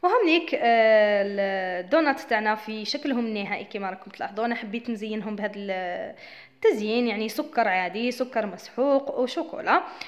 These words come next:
تحبوا، آه، تذوبوا شوكولا تغمسوهم في الشوكولا البيضاء السوداء كيما تحبوا نتوما، ديروا طليه يعني راح يكون اختيار ليكم نتوما. تقدروا حتى، آه، تقسموا الحبه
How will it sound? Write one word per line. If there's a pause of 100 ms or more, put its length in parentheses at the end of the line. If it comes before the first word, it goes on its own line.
(160)
تحبوا،
آه،
تذوبوا
شوكولا
تغمسوهم
في
الشوكولا
البيضاء
السوداء
كيما
تحبوا
نتوما،
ديروا
طليه (840)
يعني
راح
يكون
اختيار
ليكم
نتوما. (580)
تقدروا
حتى،
آه،
تقسموا
الحبه